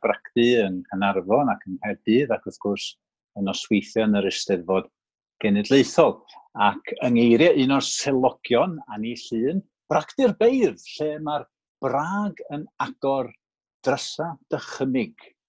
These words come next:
i chi mhob tymor. O ryw dymor go rhyfedd sydd ohoni ar hyn o bryd, ac mae Bragdy'r Beirdd wedi gorfod addasu fel pob dim arall. Ond mae 'na amball fantais i hynny. Yy, heno,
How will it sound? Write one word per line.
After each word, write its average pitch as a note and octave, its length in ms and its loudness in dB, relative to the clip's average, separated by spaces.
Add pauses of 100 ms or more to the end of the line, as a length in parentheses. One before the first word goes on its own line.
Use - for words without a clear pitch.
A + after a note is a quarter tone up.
i G#2+ 80 -10
chi A#2 240 -4 (240)
mhob A2 480 -6
tymor. C#3 400 4 (880)
O A#2+ 160 -2
ryw A#2+ 320 -2
dymor B2+ 480 0
go B2+ 400 0 (220)
rhyfedd D3+ 420 0
sydd A2 320 -8
ohoni G#2+ 320 -4
ar F#2+ 80 -10
hyn G2+ 160 -2
o - 80 -10
bryd, F3+ 240 2 (400)
ac - 180 -14
mae G#2 220 0 (100)
Bragdy'r B2 440 -2 (100)
Beirdd B2 420 2
wedi A#2 360 2 (200)
gorfod B2 400 2
addasu A2+ 540 -2
fel B2 260 0
pob A#2+ 200 -2
dim B2 180 2
arall. A#2 240 2 (400)
Ond B2 180 -4
mae B2+ 220 -4
'na F3+ 80 -2 (500)
amball D3 480 0 (460)
fantais G#2+ 420 -4
i A2 80 -6
hynny. A2 220 0 (720)
Yy, F#2 240 -4
heno, A#2+ 520 2